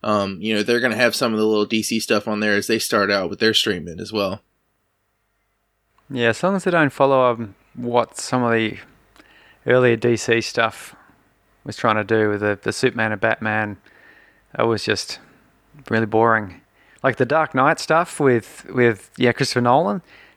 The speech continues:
Speaker 2: fantastic. And then they did this, uh, who was it, um, Ben Affleck, Batman, and then, uh, Henry Cavill as Superman. And, yeah, he just sort of that,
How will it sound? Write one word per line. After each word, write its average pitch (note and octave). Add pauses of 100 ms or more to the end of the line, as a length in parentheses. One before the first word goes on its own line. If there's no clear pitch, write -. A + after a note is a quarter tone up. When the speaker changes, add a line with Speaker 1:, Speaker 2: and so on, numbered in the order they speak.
(500)
Speaker 2:
fantastic. B2+ (520)
And B2+
then C3
they C3+
did A#2+
this, - (160)
uh, -
who A#2+
was A2
it, G#2
um, G#2
Ben A2+
Affleck, A2+ (880)
Batman, A2+ (120)
and A2+
then, G#2 (340)
uh, - (580)
Henry A#2+ (160)
Cavill A#2
as G#2
Superman. A#2 (1400)
And, A#2
yeah, B2
he A2+
just D#3+
sort F3+
of B2+
that, A#2+